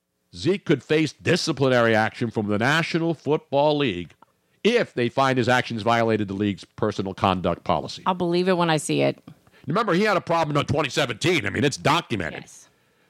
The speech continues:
Speaker 1: Physically abused an ex-girlfriend, allegedly. And then even though he wasn't arrested, the league, but they suspended him for six games.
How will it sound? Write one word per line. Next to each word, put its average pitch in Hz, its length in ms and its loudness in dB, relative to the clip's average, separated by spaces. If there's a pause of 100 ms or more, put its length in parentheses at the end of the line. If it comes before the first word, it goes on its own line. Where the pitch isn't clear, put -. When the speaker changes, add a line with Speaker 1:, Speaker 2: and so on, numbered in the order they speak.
(120)
Speaker 1:
Physically 156 380 2
abused 139 400 0
an 139 80 2
ex-girlfriend, 143 600 0
allegedly. 143 680 0 (420)
And 123 140 -2
then 143 120 2
even 156 200 2
though 165 120 2
he 165 60 2
wasn't 156 260 0
arrested, 160 380 0
the 147 100 0
league, 156 260 -2
but 131 200 -2 (400)
they 156 140 0
suspended 208 560 0
him 339 200 -2 (180)
for 160 80 0
six - 300 0
games. 190 580 0